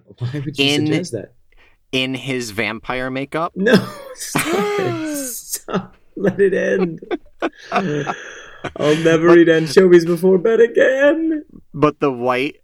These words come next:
Speaker 2: makeup from his face was not extended to his butt.
Speaker 1: It was, certainly was not. No, that is,
Speaker 2: No.
Speaker 1: that is alive and well and living in.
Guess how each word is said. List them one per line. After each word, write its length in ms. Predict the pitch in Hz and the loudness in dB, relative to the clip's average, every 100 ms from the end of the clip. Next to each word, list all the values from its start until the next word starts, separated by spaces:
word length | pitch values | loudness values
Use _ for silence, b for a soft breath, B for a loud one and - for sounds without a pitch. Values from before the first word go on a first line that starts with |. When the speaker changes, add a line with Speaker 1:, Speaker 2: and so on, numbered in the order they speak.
| _ | _
Speaker 2:
makeup 440 | - 127 123 135 - | -6 -4 -2 -4 -6
from 160 | 139 | -6
his 160 | 123 - | -6 -6
face 380 | - 117 - - | -4 -4 -4 -8
was 180 | 117 110 | -8 -6
not 300 | 110 104 107 | -4 -4 -4
extended 540 | - - 104 98 92 | -8 -8 -8 -6 -6
to 60 | 95 | -6
his 160 | 85 | -6
butt. 260 | 78 76 71 _ _ - 95 | -6 -6 -8 _ _ -18 -10
Speaker 1:
It 180 | 107 98 | -8 -8
was, 140 | 95 | -8
certainly 280 | - 123 101 | -6 -6 -6
was 160 | 92 90 | -10 -12
not. 200 | 85 - | -16 -14
No, 140 | 92 90 | -12 -10
that 220 | 107 - | -10 -8
is, 80 | - | -6
Speaker 2:
No. 240 | 82 76 76 _ _ | -6 -6 -10 _ _
Speaker 1:
that 200 | 127 123 | -10 -6
is 380 | 98 95 90 - _ _ _ _ _ _ _ _ _ - | -6 -8 -12 -18 _ _ _ _ _ _ _ _ _ -10
alive 340 | 104 127 165 | -6 -4 -2
and 100 | 180 | -2
well 420 | 156 104 90 - - | -2 -4 -8 -14 -12
and 300 | 95 90 90 | -10 -8 -6
living 320 | 101 113 113 | -6 -4 -6
in. 300 | 90 69 65 | -8 -12 -20